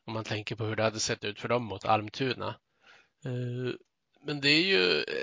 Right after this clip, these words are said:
en grej som sticker ut med Almtuna jämfört med de övriga lagen som ligger där uppe, och Västerås också för den delen, det är att de släpper in väldigt mycket mål.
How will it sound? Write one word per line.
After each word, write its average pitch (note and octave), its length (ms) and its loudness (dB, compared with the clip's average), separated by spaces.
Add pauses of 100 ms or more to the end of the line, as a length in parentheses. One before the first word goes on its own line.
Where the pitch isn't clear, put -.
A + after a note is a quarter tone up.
(260)
en F3 180 0
grej D3 440 2
som C3 480 -2
sticker - 420 0
ut F#3 260 -2
med G2+ 120 -4
Almtuna G#2+ 640 -2
jämfört G#2+ 560 -2
med G#2 260 -4
de G#2+ 180 -8
övriga A#2 420 2
lagen G2+ 360 -2
som G#2 160 -8
ligger G2 300 -4
där F#2+ 120 -4
uppe, G2+ 540 -6
och A2+ 120 -4
Västerås A#2+ 500 0
också - 280 -2
för A2 100 -6
den A#2 180 0
delen, F#2+ 260 -4
det A2+ 80 0
är D3 40 4
att - 80 -4
de B2+ 140 -4
släpper - 320 -6
in G3 180 -2
väldigt F2 300 -10
mycket A2 260 -14
mål. G#2+ 260 -8